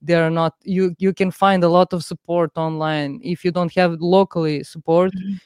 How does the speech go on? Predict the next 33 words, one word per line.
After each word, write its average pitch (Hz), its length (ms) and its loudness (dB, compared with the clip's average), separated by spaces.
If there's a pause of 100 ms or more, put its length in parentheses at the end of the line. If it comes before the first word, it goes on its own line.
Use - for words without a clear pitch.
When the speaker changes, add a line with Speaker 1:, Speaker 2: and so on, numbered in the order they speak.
(140)
Speaker 1:
you 170 60 -12
can 175 160 -6
find 175 420 0
a 165 80 2
lot 170 220 0
of 160 80 -12
support 165 440 -2
in 160 340 -4 (1000)
groups 175 340 0
we 175 120 -2
mentioned, 165 500 -2
because 160 400 0
they're 170 380 2
all 170 440 0 (320)
great 180 300 2
people 151 500 0
that 160 220 0
are 160 220 2
Speaker 2:
Mm-hmm. 156 100 -4
Speaker 1:
leading 180 360 2
those 156 280 -2
groups, 147 360 -4
and 151 160 -4
you 156 120 -6
can, 156 380 -6 (100)
you 165 160 -4
can 160 300 -4
learn 160 300 0
a 151 80 -2
lot 151 240 0
from 151 220 -4
them. 151 240 -2
So 151 320 -6